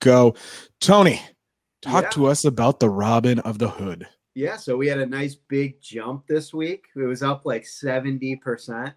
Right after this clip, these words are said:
Speaker 2: after it had a horrible, horrible debut.
Speaker 1: Mm-hmm.
Speaker 2: Um, does this really mean anything? In my opinion, not really. I, it's just one of those hype jumps, I would say.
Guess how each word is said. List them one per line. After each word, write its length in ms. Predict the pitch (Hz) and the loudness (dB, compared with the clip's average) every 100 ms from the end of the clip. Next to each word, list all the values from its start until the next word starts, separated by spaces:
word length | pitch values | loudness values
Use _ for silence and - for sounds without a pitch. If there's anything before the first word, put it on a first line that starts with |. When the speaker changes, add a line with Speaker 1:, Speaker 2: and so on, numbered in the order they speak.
| - | -16
Speaker 2:
after 540 | 113 110 127 117 113 | -14 -10 -4 -4 -4
it 220 | 110 110 113 | -8 -10 -6
had 180 | 123 | -6
a 140 | 113 107 | -6 -8
horrible, 680 | - 139 170 160 135 113 - | -8 -2 2 2 0 -6 -4
horrible 460 | 127 131 127 120 113 | 0 2 0 -6 -8
debut. 600 | 113 107 110 110 120 139 _ _ - - | -10 -10 -14 -12 -10 -10 _ _ -20 -14
Speaker 1:
Mm-hmm. 280 | 175 139 98 | -12 -12 -12
Speaker 2:
Um, 600 | 110 110 104 98 95 92 _ _ _ _ 135 | -10 -8 -8 -12 -20 -20 _ _ _ _ -8
does 240 | 139 131 | -6 -4
this 200 | 139 139 | -6 -6
really 240 | 143 139 120 | -2 -2 -2
mean 280 | 113 123 131 | -6 -8 -6
anything? 680 | 143 147 143 147 147 147 131 | -6 -8 -8 -10 -8 -8 -10
In 120 | 107 | -10
my 200 | 110 117 | -8 -6
opinion, 380 | 113 117 117 107 | -6 -8 -8 -8
not 220 | 104 95 | -12 -10
really. 560 | 101 107 110 113 113 110 - | -8 -6 -4 -2 -2 -6 -10
I, 100 | 98 | -16
it's 280 | 92 98 - | -16 -18 -16
just 240 | 107 - | -16 -14
one 160 | 107 104 | -10 -4
of 60 | 101 | -2
those 240 | 95 95 | -2 -4
hype 320 | - 104 - | -4 -4 -4
jumps, 400 | 120 107 110 - | -6 -6 -8 -10
I 140 | 107 107 | -4 -2
would 160 | 110 | -4
say. 420 | - 120 117 120 | -2 -2 -2 -6